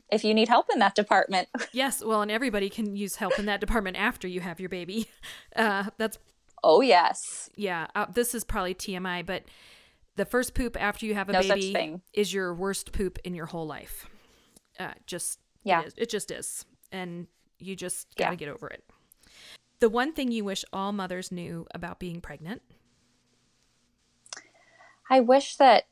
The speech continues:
Speaker 1: all mothers knew that it's not just a means to an end. We don't go through these nine months passively just to get to the prize of a baby. It is a deeply transformative process for you personally.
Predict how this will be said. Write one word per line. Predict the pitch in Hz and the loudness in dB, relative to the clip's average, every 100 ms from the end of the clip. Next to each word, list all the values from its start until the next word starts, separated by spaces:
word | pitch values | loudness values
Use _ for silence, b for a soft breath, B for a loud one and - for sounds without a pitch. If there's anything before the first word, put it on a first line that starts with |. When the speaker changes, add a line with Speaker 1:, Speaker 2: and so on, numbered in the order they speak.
| _ | _
Speaker 1:
all | 202 196 | 6 6
mothers | 196 190 185 180 | 4 0 0 -2
knew | 180 175 175 | -4 -4 0
that | 170 | 0
it's | 175 - | 0 0
not | 170 170 | 0 0
just | 180 - 175 | -2 -2 -4
a | |
means | 170 160 160 - | -2 -2 -4 -6
to | - 160 | 0 2
an | 156 | 2
end. | - 151 143 147 - - | 2 0 0 -6 -8 0
We | 180 | 4
don't | 170 180 | 6 6
go | 190 175 | 8 6
through | 180 185 | 6 2
these | 175 175 175 | 2 2 2
nine | 165 165 | 2 4
months | 160 151 - | 0 0 -6
passively | - 160 - 165 151 147 143 156 | 2 4 4 0 2 0 -2 2
just | 160 156 - | 2 2 -2
to | 180 | -2
get | 151 151 - - | 4 2 2 -2
to | 170 156 151 147 | 0 2 0 0
the | 160 | -2
prize | - 156 147 147 156 - | 2 4 6 2 0 0
of | 156 | 0
a | 151 | 0
baby. | 151 156 147 143 143 - | 0 0 -2 -4 -2 2
It | 156 _ | 2 _
is | - 185 180 - - | -6 2 2 2 0
a | 165 | 2
deeply | 170 196 208 208 | 4 2 4 2
transformative | - 190 185 180 170 180 185 - | 2 -2 2 4 4 6 4 6
process | 190 269 - 170 - | 4 4 2 2 0
for | - 180 | -2 0
you | 170 175 | 2 0
personally. | 170 180 196 220 185 165 165 | 2 0 0 0 0 2 0